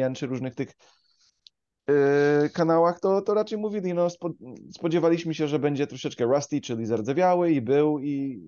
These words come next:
no, udało im się wygrać, ale zobaczymy, jak będzie się rozwijał w przyszłych tygodniach, więc myślę, że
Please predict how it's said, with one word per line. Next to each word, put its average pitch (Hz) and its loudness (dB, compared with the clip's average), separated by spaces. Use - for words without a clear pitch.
no, 113 -4
udało 151 2
im 151 0
się 143 -8
wygrać, 143 0
ale 131 2
zobaczymy, 139 -6
jak 127 -4
będzie 127 -4
się 135 -2
rozwijał 127 0
w - -12
przyszłych 127 -10
tygodniach, 117 -2
więc 139 -6
myślę, 196 -2
że 165 0